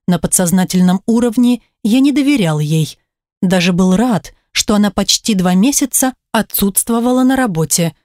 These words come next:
Не то чтобы она плохой сотрудник, наоборот, девушка меня удивила работоспособностью. Но если человек утратил моё доверие, вернуть его невозможно.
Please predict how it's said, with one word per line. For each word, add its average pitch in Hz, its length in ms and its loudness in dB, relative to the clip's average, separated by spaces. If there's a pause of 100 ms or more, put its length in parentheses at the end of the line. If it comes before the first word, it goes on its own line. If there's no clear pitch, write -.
(200)
Не 294 100 2
то 349 160 -2
чтобы 277 300 0
она 277 160 2
плохой 269 360 -2
сотрудник, 262 760 0
наоборот, 202 640 0 (320)
девушка 302 420 0
меня 254 380 2
удивила 240 720 0 (260)
работоспособностью. 180 1400 0 (400)
Но 175 80 2
если 175 320 0
человек 180 680 -2 (240)
утратил 170 480 0
моё 170 240 2
доверие, 196 560 0 (280)
вернуть 277 600 0
его 247 180 2
невозможно. 208 920 0